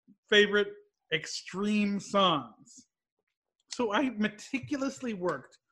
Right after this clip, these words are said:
on a list of songs that are just Extreme. I don't even, what is the band Extreme?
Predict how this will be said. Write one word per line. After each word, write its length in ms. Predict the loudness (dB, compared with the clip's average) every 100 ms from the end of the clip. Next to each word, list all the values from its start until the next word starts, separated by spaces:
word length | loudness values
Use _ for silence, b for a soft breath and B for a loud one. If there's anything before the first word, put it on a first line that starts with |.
| _ _ -6
on 120 | -4
a 60 |
list 380 | -2 -2 -2 -6 -4
of 240 | -4 -4 -14
songs 560 | -4 2 2 2 -2 0
that 120 | 0
are 80 | 2
just 260 | -4 -6
Extreme. 720 | -10 -10 -6 0 2 2 0 -4 b b b _
I 80 | 4
don't 220 | 4 4
even, 160 | 4 4 0
what 300 | 4 4 8
is 200 | 4 6
the 100 | 0
band 600 | 4 6 6 4 -2 -8 -14 _ _ -18
Extreme? 640 | -14 -14 -8 0 0 0